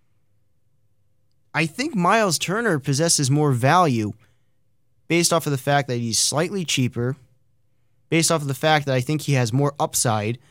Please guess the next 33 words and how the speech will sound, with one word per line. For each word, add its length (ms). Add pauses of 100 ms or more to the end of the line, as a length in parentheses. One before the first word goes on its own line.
(280)
based 240
off 120
of 120
his 200
player 460
type, 420 (220)
you 100
know, 100
an 120
athletic 500
rim 200
protector 560
who 100
can 160
also 220
shoot 240
the 60
ball 240
from 200
range, 440 (360)
has 280
room 380
to 160
grow. 600 (1300)
Sabonis 540
is 80
a 60
very 380
good 200
player, 380
really 240
good 160
player, 460